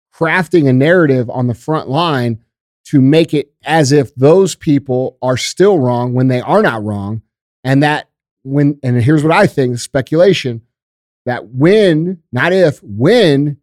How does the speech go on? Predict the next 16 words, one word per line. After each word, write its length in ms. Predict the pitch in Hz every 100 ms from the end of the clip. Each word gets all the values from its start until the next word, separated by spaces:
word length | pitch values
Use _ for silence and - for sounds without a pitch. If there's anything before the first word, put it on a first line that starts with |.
| _
they 100 | 131
release 480 | 143 147 143 160 -
this 280 | - 135 -
next 400 | 131 151 - -
thing 280 | 175 185 139
that 140 | 123
they're 100 | 120
going 300 | 117 131 135
to 60 | 120
do, 340 | 131 165 127
because 300 | 123 123 117
they 80 | 117
just 220 | 117 131
ran 220 | 123 135 131
this 160 | 113
exercise, 640 | 143 151 120 120 110 113 107